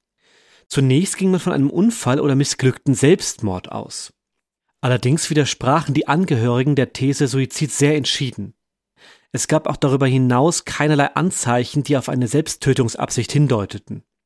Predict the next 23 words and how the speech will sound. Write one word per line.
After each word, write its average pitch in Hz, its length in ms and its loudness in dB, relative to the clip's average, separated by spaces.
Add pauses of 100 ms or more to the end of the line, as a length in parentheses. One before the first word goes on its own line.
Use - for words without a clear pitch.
(300)
wie 123 220 -6
beispielsweise 123 720 -2
ein 123 120 -4
Abschiedsbrief. - 800 -8 (800)
Harald 139 420 0
Steiner 135 440 2
galt 139 240 0
als 135 140 -2
ambitionierter 131 640 0
Bastler. - 640 -2 (300)
So - 160 -2
entstand 139 360 -2
der 147 60 0
Verdacht, - 720 -4
dass 131 140 -4
er 143 120 -2
sich - 280 -6
bei 123 160 -2
einem 120 220 -2
verunglückten 151 640 0
Versuch - 360 -2
mit 131 160 -4
Knallkörpern 131 920 0